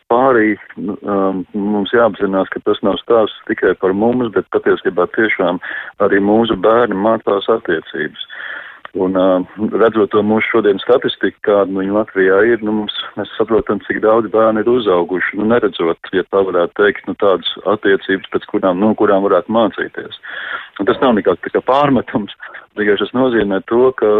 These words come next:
mums tiešām trūks tie modeļi,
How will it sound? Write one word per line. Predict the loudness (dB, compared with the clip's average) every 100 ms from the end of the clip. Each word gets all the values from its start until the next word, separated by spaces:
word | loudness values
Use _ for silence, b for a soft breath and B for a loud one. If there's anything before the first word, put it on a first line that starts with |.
| 0
mums | -2 -4 -4 -2
tiešām | 0 2 2 2 0 -4 -12 B -20 -20 _
trūks | 0 2 2 -2 -4
tie | -2 0
modeļi, | 2 2 2 2 -2